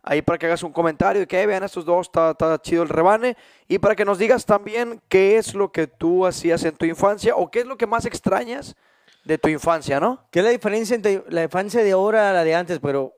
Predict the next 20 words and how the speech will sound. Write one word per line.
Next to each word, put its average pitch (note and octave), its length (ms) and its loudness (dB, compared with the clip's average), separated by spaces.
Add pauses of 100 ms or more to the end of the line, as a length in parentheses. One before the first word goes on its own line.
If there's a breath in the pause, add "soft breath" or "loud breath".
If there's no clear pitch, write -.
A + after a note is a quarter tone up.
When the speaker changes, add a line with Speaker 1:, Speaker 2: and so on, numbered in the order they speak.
Speaker 2:
uno, G3 460 -2 (200)
de, E3 200 -6 (180)
o D3 100 -2
sea, A#2+ 960 -4 (180)
algo D3 1200 2 (180)
Speaker 1:
Sí - 120 -6
es A#3 80 0
abismal E3 600 2
la F#3+ 80 4
diferencia E3 420 2
que F#3 120 0
hay F#3+ 60 4
hoy F#3 220 4
en F#3 60 2
Speaker 2:
por, D3 100 4
Speaker 1:
día F3+ 100 4
Speaker 2:
por D#3 100 4
Speaker 1:
que - 20 4
los F3 80 2
Speaker 2:
internet, C#3+ 440 -2